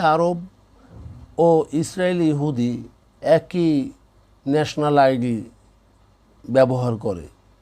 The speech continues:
ইসরায়েলে শিক্ষার বিভিন্ন ধারা রয়েছে, হিব্রু, আরবি এবং ইংরেজি। অনেকটা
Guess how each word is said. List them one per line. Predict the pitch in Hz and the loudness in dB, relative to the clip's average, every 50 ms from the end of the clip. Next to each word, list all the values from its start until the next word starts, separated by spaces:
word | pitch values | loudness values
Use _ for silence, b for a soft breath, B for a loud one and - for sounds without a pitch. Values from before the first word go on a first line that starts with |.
| _ _ b b b b b - | _ _ b b b b b -10
ইসরায়েলে | 170 - - - - 208 202 202 208 190 | -8 -8 -8 -6 -4 -2 -2 0 -2 -2
শিক্ষার | - - - 165 151 - - 185 185 147 139 | -4 -2 -4 -4 -4 -4 -2 -2 -2 -2 -2
বিভিন্ন | 151 147 165 170 170 170 170 156 127 | -2 -2 0 0 0 0 0 -2 -2
ধারা | 107 123 139 170 185 | 0 -2 -2 -2 -2
রয়েছে, | 165 160 117 104 101 - - - 110 92 - | -2 -2 -2 -2 -4 -6 -8 -8 -10 -8 -4
হিব্রু, | 117 123 131 120 110 131 139 139 135 131 127 127 - 113 120 | -4 -4 -4 -4 -2 -2 -2 0 -2 -2 -4 -6 -4 0 2
আরবি | 120 117 113 107 117 120 120 117 110 - - 123 | 2 2 0 0 -2 -2 -2 -2 -4 -4 -4 -2
এবং | 120 123 123 123 127 131 | -2 0 0 0 0 0
ইংরেজি। | 135 131 120 113 107 92 85 90 82 80 110 131 147 | 0 0 0 -2 -4 -4 -6 -10 -14 -10 -6 -2 -2
অনেকটা | 156 180 175 - - - | 0 0 -2 -4 -6 -4